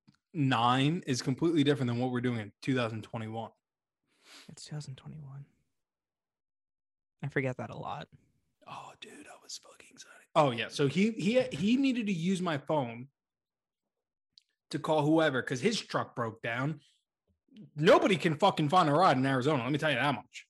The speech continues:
Speaker 1: I, I don't
Speaker 2: So,
Speaker 1: understand that for the life of me.
Speaker 2: my,
Speaker 1: So
Speaker 2: my,
Speaker 1: yes,
Speaker 2: I'm gonna
Speaker 1: yes, I
Speaker 2: question
Speaker 1: used, I let him use my phone.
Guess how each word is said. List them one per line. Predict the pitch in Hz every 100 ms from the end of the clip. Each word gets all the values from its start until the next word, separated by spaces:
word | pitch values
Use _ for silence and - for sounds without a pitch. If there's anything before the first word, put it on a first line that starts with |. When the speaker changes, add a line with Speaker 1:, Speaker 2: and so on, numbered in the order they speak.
| _ _ 139
Speaker 1:
I, | 143
I | 143 165
don't | 165
Speaker 2:
So, | 147
Speaker 1:
understand | 135 - 151 143
that | 123 120 _
for | 143
the | 135
life | 135 135
of | 120
me. | 117 - _
Speaker 2:
my, | 190 202
Speaker 1:
So | 208
Speaker 2:
my, | 214
Speaker 1:
yes, | 247 - -
Speaker 2:
I'm | - _ 147 208
gonna |
Speaker 1:
yes, | 262
I |
Speaker 2:
question | 254 233 127 156
Speaker 1:
used, | 135 147 170 180 185 175 - _ -
I | 151
let | 151 180
him | - 175
use | 135 135 160
my | 147 143
phone. | - 131 156